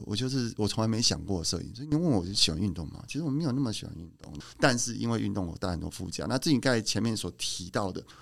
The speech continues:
那为什么会有运动的这件事情呢？哎，这故事其实就，<laughs> 就像狗，就是当我的人生在跌到谷底的时候，当最心爱的女人离开了我，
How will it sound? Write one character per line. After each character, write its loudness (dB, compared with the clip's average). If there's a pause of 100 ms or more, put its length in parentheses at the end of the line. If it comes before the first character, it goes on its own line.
(140)
那 0
为 4
什 0
么 -6
会 2
有 -4
运 2
动 -2
的 -6
这 -4
件 -2
事 0
情 -4
呢？ -18 (540)
哎， 4 (120)
这 4
故 2
事 2
其 0
实 0
就， 0
<laughs> -14
就 2
像 6
狗， 4
就 2
是 2 (460)
当 8
我 4
的 4
人 2
生 4
在 6
跌 2
到 4
谷 -2
底 -4
的 -8
时 0
候， 2
当 0
最 6
心 2
爱 0
的 -2
女 -4
人 -4
离 2
开 0
了 2
我， -4